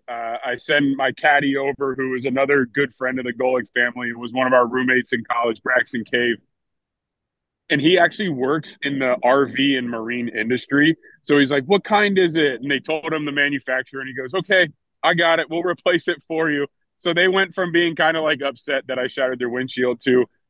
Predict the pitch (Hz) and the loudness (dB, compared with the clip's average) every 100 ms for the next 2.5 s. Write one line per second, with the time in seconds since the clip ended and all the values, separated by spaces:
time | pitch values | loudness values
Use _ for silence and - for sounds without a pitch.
0 | - 202 214 202 240 233 240 220 214 208 | 0 4 4 4 4 4 4 4 2 2
1 | 202 180 175 202 220 - 202 196 202 196 | 0 0 0 2 0 -2 -6 -4 -2 -2
2 | 190 196 185 170 175 | -2 -2 -2 0 0